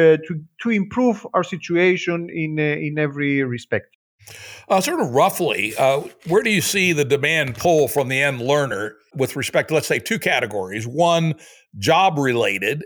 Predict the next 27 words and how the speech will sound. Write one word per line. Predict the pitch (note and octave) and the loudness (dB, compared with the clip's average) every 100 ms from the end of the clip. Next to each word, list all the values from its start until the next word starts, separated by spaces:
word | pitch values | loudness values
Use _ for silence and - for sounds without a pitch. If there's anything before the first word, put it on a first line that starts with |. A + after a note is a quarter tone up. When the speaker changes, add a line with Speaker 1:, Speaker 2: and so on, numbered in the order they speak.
| B2 | -6
Speaker 2:
and | B2 | -4
then | B2 | -4
the | A#2 | -2
second, | - C#3+ - A#2+ - | 0 0 0 -4 -2
personal | D#3+ C#3+ D#3 B2 | -2 -2 -2 -2
development | G#2 G#2+ B2 A#2 - - - | -2 -2 0 0 -4 -14 -16
related. | F2 E2 - - _ - | -14 -12 -14 -18 _ -16
Speaker 1:
I, | - - - | -10 -10 -8
I | A3 C#4+ | -2 0
would | D#4 D4 - | 0 -2 -2
say | C4 C4 | 0 2
it's | B3+ | 2
about | G3+ E3+ G3+ G#3+ | 0 2 4 2
fifty | - G#3+ - G3+ | 0 -2 -2 -2
fifty | - F3 - C4 C#4 B3 | 0 -2 -2 -4 -2 -2
in | A3 | -2
what | A3 A#3+ | 2 0
we | A#3 A#3+ | 0 -4
see. | A#3 B3+ C4 C4 | -4 -4 -2 -2
Always | - G3+ A3+ G#3+ A3 A3 - - | 0 2 2 4 4 4 0 -2
anything | F#3 F#3+ G#3+ G#3 G3 | 0 2 0 0 2
that | F3 | 2
has | E3+ F#3+ F#3 | 2 2 0
to | G3 | -2
do | D3 F3 | -2 0
with | F#3+ E3+ D#3 - | 0 2 0 2
jobs, | G3+ G#3 G3+ G3 | 4 6 4 0